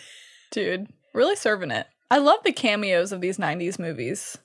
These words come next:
Speaker 1: I love it.
Speaker 2: There, you know, there was a budget, like, in a line item in the budget that was like, "Cameo allow <laughs> for fucking Scooby-Doo Two."
Speaker 1: Sugar Ray. And I think it's so
Speaker 2: <laughs>
Speaker 1: funny 'cause the soundtrack is so on point, but they're like, "Whom from the soundtrack?" Oh, yeah, Sugar Ray.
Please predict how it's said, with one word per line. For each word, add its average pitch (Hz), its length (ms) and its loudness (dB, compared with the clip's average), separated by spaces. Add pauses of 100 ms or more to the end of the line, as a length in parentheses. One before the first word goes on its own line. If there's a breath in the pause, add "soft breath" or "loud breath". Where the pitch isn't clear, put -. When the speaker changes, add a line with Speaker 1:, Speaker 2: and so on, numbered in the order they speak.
(120)
Speaker 1:
I 208 120 -4
love 185 280 -2
it. 139 220 2
Speaker 2:
There, 254 100 4
you 302 120 4
know, 392 120 6
there 359 140 4
was 285 100 4
a 240 60 4
budget, 190 480 2
like, 190 240 2
in 226 220 0
a 233 80 4
line 226 360 4
item 226 260 4
in 214 100 2
the 240 80 2
budget 190 320 2
that 202 100 2
was 202 180 -2
like, 196 320 0
"Cameo 262 580 2
allow 240 720 2
<laughs> - 760 -6
for 294 220 2
fucking 277 320 6
Scooby-Doo 302 580 6
Two." 269 440 4
Speaker 1:
Sugar 370 320 0 (100)
Ray. 359 240 6
And 233 360 8
I 302 160 6
think 311 160 10
it's 294 140 -2
so 269 120 4
Speaker 2:
<laughs> - 20 -12
Speaker 1:
funny 247 280 2
'cause 214 120 -4
the 202 80 0
soundtrack 202 520 0
is 190 80 -4
so 175 160 2
on 175 180 0
point, 165 320 0
but 185 140 -2
they're 165 140 2
like, 156 240 0
"Whom 349 220 -2
from 302 140 -2
the 240 60 2
soundtrack?" 190 460 -2 (120)
Oh, 269 120 4
yeah, 190 200 4
Sugar 180 300 0
Ray. 127 280 -2